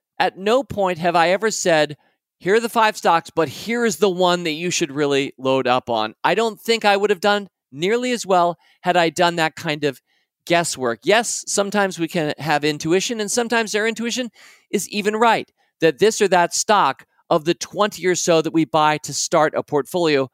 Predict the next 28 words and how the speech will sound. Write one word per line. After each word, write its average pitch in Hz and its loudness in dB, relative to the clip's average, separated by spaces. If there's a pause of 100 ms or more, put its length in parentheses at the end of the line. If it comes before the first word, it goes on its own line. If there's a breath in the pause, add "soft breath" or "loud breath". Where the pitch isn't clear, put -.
(240)
might 160 0
be 175 -4
better 143 0
than 135 -4
the 135 -6
others, 135 0 (260 soft breath)
but 151 0
I've 175 2
never 185 2
rested 165 0 (360)
too 226 0
comfortably 139 0
on 131 0
those 139 4
kinds 135 -2
of 120 -6
assumptions. 123 -4 (800)
So 190 4
my 180 2
five 220 0
stock 185 2
samplers, 233 -2
which 214 -6
are 233 0
basically 214 -2
mini 190 -4
portfolios, 170 -2
are 156 2